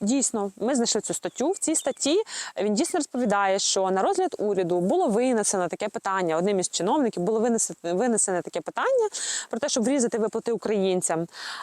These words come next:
Але, якщо уважно почитавши, там сказано, що належної підтримки це питання не отримало. Тому залишилось все так, як є, і нічого не змінилось.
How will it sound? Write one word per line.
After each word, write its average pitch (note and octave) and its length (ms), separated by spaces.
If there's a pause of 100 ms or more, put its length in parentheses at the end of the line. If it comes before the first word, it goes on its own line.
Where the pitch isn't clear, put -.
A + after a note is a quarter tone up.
(120)
Але, C4 240 (220)
якщо F4+ 260
уважно F#4 320
почитавши, F4 640
там D#4 280
сказано, C4+ 600
що D#3 480 (180)
належної G4+ 520
підтримки F#4+ 460
це C4 120
питання C#4+ 400
не C#4 160
отримало. F#3+ 600
Тому A#4+ 440
залишилось C#4+ 480
все A3 180
так, - 180
як - 200
є, G3+ 260
і E3 120
нічого B3+ 340
не A#3+ 160
змінилось. G3+ 680